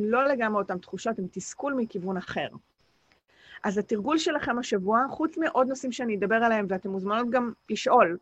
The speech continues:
כן? אני הרבה מגיבה למה שאתן מעלות ומרגישות ו-, ושמות פה גם במרחב הזה, אז תשאלו ותציפו את מה אתם מרגישות השבוע, כי בדיוק בזה יעסקו השידורים הבאים.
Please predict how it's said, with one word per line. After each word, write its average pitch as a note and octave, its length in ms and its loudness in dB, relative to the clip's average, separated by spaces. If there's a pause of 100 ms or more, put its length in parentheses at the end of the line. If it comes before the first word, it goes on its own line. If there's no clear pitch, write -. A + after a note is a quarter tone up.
(300)
כן? G#3+ 240 0
אני G3 240 -2
הרבה A#3+ 360 2
מגיבה G#3 520 0
למה G3 200 0
שאתן G3+ 480 -4 (520)
מעלות G#3 640 2
ומרגישות G3 760 -2 (120)
ו-, E3+ 140 0 (100)
ושמות G3+ 420 -2
פה A#3 220 2
גם F#3+ 180 4
במרחב F3 640 2
הזה, F#3+ 240 0 (640)
אז - 240 -6
תשאלו A#3+ 440 4
ותציפו C4+ 540 -2
את B3 100 2
מה A#3 120 4
אתם A#3+ 160 -2
מרגישות G#3+ 400 -2
השבוע, G#3 440 0
כי G3 180 -4
בדיוק G3 380 -6 (320)
בזה G3+ 220 2
יעסקו A3+ 540 2
השידורים G3+ 420 0
הבאים. F#3 400 -2